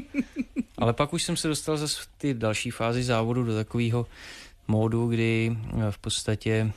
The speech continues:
Speaker 2: to na mě přišlo na kole. To je taky nebezpečný trošku u té ultracyklistiky, že většinou člověk začne klimbat na kole a pak teprve si řekne teda,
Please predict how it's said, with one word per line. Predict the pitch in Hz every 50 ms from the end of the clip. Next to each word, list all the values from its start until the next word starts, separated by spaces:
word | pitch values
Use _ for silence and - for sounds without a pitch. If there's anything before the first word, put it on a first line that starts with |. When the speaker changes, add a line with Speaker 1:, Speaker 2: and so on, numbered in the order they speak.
| - - - -
Speaker 2:
to | - 117
na | 113 113
mě | 113 113 107
přišlo | - - - 101 - - 107
na | 104 101
kole. | 98 - - 104 104 104 104 104 104 107 110 107 107 120 139 - - -
To | - 123
je | 123
taky | 117 107 - -
nebezpečný | 110 107 101 104 - - - 104 - - 113 107
trošku | 104 104 - - - 113
u | 107
té | 104 110
ultracyklistiky, | 113 107 107 - 107 - - - - - 113 - - - 110 107 - 110
že | 107 107
většinou | 104 104 - - - 110 107
člověk | - - 110 107 110 107
začne | 107 107 98 - - 107
klimbat | 104 - 110 110 110 110 110 - -
na | 113 107
kole | - - 113 110 110
a | 107
pak | - - 107 -
teprve | - 113 104 - 120 -
si | - - 113
řekne | 107 101 - - 110 107
teda, | - - 110 107 107 107